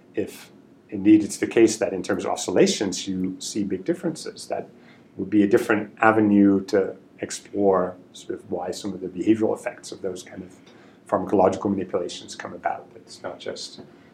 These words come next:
manipulating, say, firing rates or plasticity. There's this other dimension, sort of the temporal coordination of activity, um, that seems like in the striatum, ventral striatum in particular, hasn't really been explored.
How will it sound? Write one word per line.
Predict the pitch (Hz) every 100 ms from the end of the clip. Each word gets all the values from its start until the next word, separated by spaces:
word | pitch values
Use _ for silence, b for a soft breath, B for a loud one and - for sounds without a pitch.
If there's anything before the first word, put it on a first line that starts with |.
| B - - 85
manipulating, | 90 - 85 85 82 80 - _ B B B
say, | - - -
firing | - 95 92 92
rates | 90 87 - -
or | 85 85
plasticity. | - - - - 110 87 95
There's | 104 - -
this | 95 -
other | 92 92
dimension, | 90 90 95 98 110 -
sort | - -
of |
the | -
temporal | - 98 95 92
coordination | - 90 90 92 98 - 98
of | -
activity, | - 95 90 85 - B B B B _ -
um, | 92 87 82 _ _ _ _ -
that | -
seems | - 90
like | 85 -
in | 87
the |
striatum, | - - 85 87 85 82 - _ _ _ - -
ventral | 92 98
striatum | - 90 90
in | 85
particular, | - - 107 90
hasn't | 87 - - - _ 104
really | - -
been | - -
explored. | - - 110